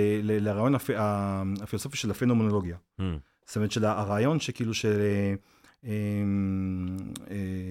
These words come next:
Speaker 2: התמקדות במציאות כפי שאנחנו תופסים אותה.
Speaker 1: בדיוק. זאת אומרת, יש, יש, אה, ספר, אה, מאוד, אה, מפורסם של, אה, גסטון, אה, בלשאר, ובלשאר, אה, אני לא זוכר אם בלשאר או בלשאר, אה,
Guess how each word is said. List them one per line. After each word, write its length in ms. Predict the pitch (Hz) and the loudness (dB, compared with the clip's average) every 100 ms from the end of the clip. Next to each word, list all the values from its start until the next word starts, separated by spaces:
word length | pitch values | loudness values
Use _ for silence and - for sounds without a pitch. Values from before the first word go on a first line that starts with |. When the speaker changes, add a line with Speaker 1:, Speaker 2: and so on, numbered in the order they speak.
| 90 - - - | -10 -10 -10 -8
Speaker 2:
התמקדות 500 | 104 123 107 156 156 | 0 0 2 0 2
במציאות 440 | 139 131 - 151 | 4 4 2 0
כפי 280 | - 123 139 | 0 0 0
שאנחנו 680 | - 135 127 107 113 - 135 | 2 4 2 4 2 4 0
תופסים 360 | 120 - 123 98 | 0 -2 0 0
אותה. 160 | - | 2
Speaker 1:
בדיוק. 380 | - 123 107 - | 2 4 2 -2
זאת 100 | - | -2
אומרת, 320 | 117 120 117 98 | 2 2 2 -2
יש, 320 | 120 123 - - | 0 2 0 0
יש, 280 | 131 131 151 | 0 2 4
אה, 440 | 120 107 110 107 | 2 2 0 0
ספר, 480 | 104 147 - 120 95 104 | 2 0 2 2 2 0
אה, 120 | 107 | 2
מאוד, 340 | 107 131 120 | 4 4 4
אה, 140 | 120 110 | 2 2
מפורסם 500 | 110 117 110 127 107 - - - _ | 0 0 2 2 2 -4 -20 -20 _
של, 280 | - 107 101 | 0 2 4
אה, 60 | 104 | 4
גסטון, 460 | 113 - 127 127 | 2 2 4 4
אה, 300 | 120 117 110 | 4 4 2
בלשאר, 520 | 95 101 98 156 208 208 - | 2 -2 0 2 4 4 4
ובלשאר, 720 | 110 110 110 104 98 98 - - | 4 2 2 2 0 0 0 0
אה, 240 | 117 110 110 | 2 2 2
אני 80 | 104 | 0
לא 40 | 104 | -2
זוכר 160 | - | -2
אם 60 | 113 - | 0 0
בלשאר 180 | - | 0
או 100 | 110 | -2
בלשאר, 280 | 95 92 147 156 - - - - _ | -2 -4 -6 -6 -14 -20 -20 -20 _
אה, 60 | - | -6